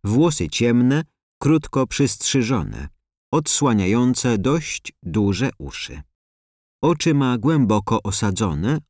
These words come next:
o migdałowym kształcie. Spogląda poważnie, kierując wzrok lekko w lewo i w dół. Gęste brwi delikatnie marszczy,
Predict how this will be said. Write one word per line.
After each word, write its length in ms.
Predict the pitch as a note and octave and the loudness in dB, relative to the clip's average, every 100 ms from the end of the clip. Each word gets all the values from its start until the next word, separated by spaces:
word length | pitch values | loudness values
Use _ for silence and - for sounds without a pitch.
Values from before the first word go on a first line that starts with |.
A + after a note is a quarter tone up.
| - | -2
o 200 | C#3 C#3 | 0 2
migdałowym 680 | F3+ D#3 C3+ F#2 E2 G2+ G#2 | 2 2 2 2 2 0 0
kształcie. 760 | - - - C2+ A#1+ - C#2+ D2+ _ _ _ _ _ | -4 -10 -8 -8 -10 -12 -12 -14 _ _ _ _ _
Spogląda 580 | - - E3 D#3 C#3 A2 | -6 0 2 4 4 2
poważnie, 680 | F2 D#2 G2 A2 G2 B2 D#3+ - _ _ | 0 -2 0 0 0 0 0 -4 _ _
kierując 640 | A#2 A#2+ E3 D#3 C#3+ - | 0 2 4 4 2 -2
wzrok 460 | F2 E2+ A#2+ A#2 - | -4 -2 0 0 0
lekko 500 | G#2+ A2 - A2 F#2+ | -2 -2 -4 -2 0
w 80 | F#2+ | 0
lewo 480 | B2+ B2+ B2 C3+ C3 _ _ - | 0 0 0 -2 -2 _ _ 0
i 240 | B2 A#2+ | 4 4
w 100 | A2+ | 2
dół. 360 | C#3 G2 B1+ C2 - _ _ - - | 0 -2 -4 -12 -18 _ _ -20 -2
Gęste 540 | G#2 D3+ E3 - G2+ | 2 2 2 0 -2
brwi 480 | E2 F#2 G2 A#2+ E3 | 0 0 2 2 0
delikatnie 720 | C3 C3+ D3 A#2+ A2+ - B2+ | 2 2 2 0 -2 0 2
marszczy, 680 | B2+ A#2+ E2+ - - - C3 | 2 0 -2 -4 -8 -4 -4